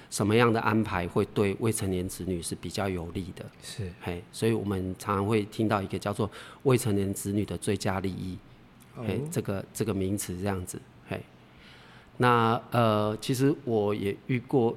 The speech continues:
Speaker 1: 有，有处理过几件比较特殊的情形啊，例如说像其中有一件就是，呃，小-，呃，小孩的父母啊，就夫妻两个，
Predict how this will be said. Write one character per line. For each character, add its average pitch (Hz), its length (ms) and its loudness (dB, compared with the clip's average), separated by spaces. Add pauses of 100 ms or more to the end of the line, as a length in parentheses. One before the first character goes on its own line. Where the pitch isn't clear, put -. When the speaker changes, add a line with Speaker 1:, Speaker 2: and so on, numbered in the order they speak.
Speaker 1:
有， 113 180 2 (160)
有 113 220 4
处 127 200 4
理 135 120 6
过 127 180 4
几 101 160 -2
件 110 240 2
比 101 140 -2
较 107 300 0 (280)
特 110 180 2
殊 104 240 -2
的 98 100 -2
情 92 240 -2
形 92 200 -4
啊， 90 100 -4
例 113 80 0
如 107 100 0
说 104 220 0
像 98 400 2
其 - 140 -8
中 110 120 0
有 98 160 -2
一 101 40 -4
件 107 200 0
就 101 120 -2
是， 98 240 -2 (560)
呃， 95 400 -4
小-， - 200 -10 (500)
呃， 98 260 -2
小 - 180 -2
孩 104 140 2
的 107 100 2
父 123 160 0
母 98 160 0
啊， 92 80 -4
就 123 140 2
夫 127 180 4
妻 131 140 4
两 95 200 2
个， 92 220 -4